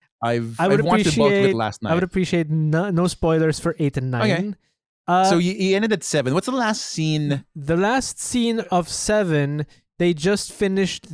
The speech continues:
Speaker 2: the bridge, the glass
Speaker 1: Oh, okay,
Speaker 2: bridge,
Speaker 1: okay. Then
Speaker 2: right?
Speaker 1: Then I, uh, yeah,
Speaker 2: Yeah.
Speaker 1: I'm on, I'm on, okay.
Speaker 2: They fin-,
Speaker 1: Okay.
Speaker 2: just finished the glass bridge. Anyway,
Speaker 1: The bridge.
Speaker 2: uh, Pat has not watched it at all, but he has watched, and this is an interesting comparison that a lot of people are making,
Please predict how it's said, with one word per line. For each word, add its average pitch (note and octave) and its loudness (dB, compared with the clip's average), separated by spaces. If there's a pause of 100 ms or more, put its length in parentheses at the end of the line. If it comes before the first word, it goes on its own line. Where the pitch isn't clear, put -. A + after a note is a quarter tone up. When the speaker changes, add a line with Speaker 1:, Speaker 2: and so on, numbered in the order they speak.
Speaker 2:
the D3+ 2 (120)
bridge, E3+ -4 (520)
the D#3 0
glass D3+ 4
Speaker 1:
Oh, F#3 4
okay, E3+ -2
Speaker 2:
bridge, C3+ 2 (120)
Speaker 1:
okay. A#2+ -4
Then C#3 -2
Speaker 2:
right? C#3 0 (320)
Speaker 1:
Then C3+ 0
I, - 0
uh, - 0
yeah, B2+ 2
Speaker 2:
Yeah. B2+ -2
Speaker 1:
I'm A#2 -2
on, A2 -2
I'm A2+ -2
on, A2+ -6
okay. G#2 -4 (180)
Speaker 2:
They C3+ -8
fin-, F#3 -2
Speaker 1:
Okay. G2 -4
Speaker 2:
just E3 -2
finished D#3 0
the D#3+ -4
glass C3+ -2
bridge. A#2 -10 (100)
Anyway, F#3 2
Speaker 1:
The C#3 -4
bridge. A2+ 0
Speaker 2:
uh, F3 4 (600)
Pat D4+ 0
has C4+ -2
not A#3 0
watched A3 0
it G3+ 2
at E3 0
all, C3 0 (140)
but D3+ 0 (760)
he G3 0
has - -2
watched, C#3+ 0
and D3 -8
this E3+ -4
is C4+ -2
an B3+ 0
interesting G3+ -2
comparison E3 -4
that C#3+ -2
a - 0
lot D#3 0
of F3+ -6
people D3+ -4
are C#3 -4
making, C#3 -4